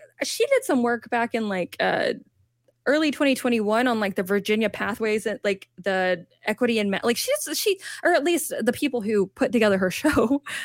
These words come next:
uh, gave her a good show to present. She did a really good show on, like, that before, and I really enjoyed it. I've always kind of thought that she's, like, a little, like, stuffy for my, but I always thought, but she's like, "This guy is a total loser."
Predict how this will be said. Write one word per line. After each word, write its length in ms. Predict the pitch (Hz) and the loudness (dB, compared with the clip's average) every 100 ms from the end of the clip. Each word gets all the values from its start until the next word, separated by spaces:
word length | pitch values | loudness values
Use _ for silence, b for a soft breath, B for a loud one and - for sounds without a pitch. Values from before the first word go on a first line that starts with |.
| B | B
uh, 220 | 214 202 190 B B _ _ 196 | 2 2 0 B B _ _ 0
gave 220 | 240 311 | 2 4
her 140 | 247 | 4
a 60 | 196 | 4
good 200 | 190 185 | 2 2
show 160 | - 196 | 2 0
to 80 | |
present. 260 | 196 202 208 | 0 0 0
She 100 | 311 | 0
did 100 | 349 | 0
a 40 | |
really 300 | 277 247 330 | 0 0 0
good 160 | 339 294 | 0 0
show 240 | - 247 | 2 2
on, 120 | 214 185 | 2 0
like, 180 | 180 | -2
that 180 | - - | -2 -2
before, 320 | 185 - - | -4 -4 0
and 100 | - | 0
I 60 | 196 | 0
really 280 | 196 233 202 | 2 2 2
enjoyed 320 | 196 196 190 | 0 0 0
it. 100 | - | 0
I've 180 | - 214 | 0 2
always 260 | 269 247 | 2 2
kind 160 | - 247 | 0 -2
of 100 | 208 | 0
thought 240 | - 202 | 0 0
that 120 | 202 196 | 0 -2
she's, 240 | 214 196 | -4 0
like, 260 | 185 - - b b b | -2 -2 -20 b b b
a 60 | |
little, 580 | 202 220 233 226 220 - 202 | 2 4 4 4 2 0 -2
like, 180 | 190 _ _ _ _ _ _ _ _ _ _ _ - | -4 _ _ _ _ _ _ _ _ _ _ _ -18
stuffy 440 | - - 220 220 | -4 0 2 0
for 100 | 214 | 0
my, 180 | 202 190 | 0 0
but 120 | 202 240 | 2 4
I 40 | |
always 180 | 247 262 | 4 2
thought, 160 | 202 - | -2 -2
but 140 | 233 - | -4 -4
she's 120 | 240 | -2
like, 140 | 226 | 0
"This 160 | 523 605 | 0 2
guy 140 | 480 | 2
is 100 | 403 | 4
a 60 | 269 | 2
total 360 | - 294 427 | 4 4 4
loser." 560 | 302 240 247 180 147 | 4 4 4 2 0